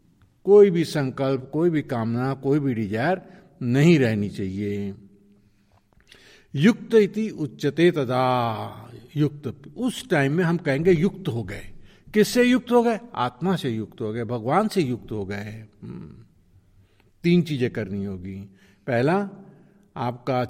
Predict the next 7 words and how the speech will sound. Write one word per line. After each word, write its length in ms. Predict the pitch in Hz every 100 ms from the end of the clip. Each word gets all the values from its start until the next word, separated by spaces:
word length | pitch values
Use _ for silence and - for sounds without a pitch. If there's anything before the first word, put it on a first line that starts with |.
| - - _ _ _ _ -
चित्त 240 | 175 180
जो 200 | 131 123
है 400 | 127 208 - - - - _ -
वो 460 | 127 202 - - -
संयमित 600 | - 139 131 131 123 -
होना 260 | 110 110
चाहिए। 520 | 98 104 98 101 101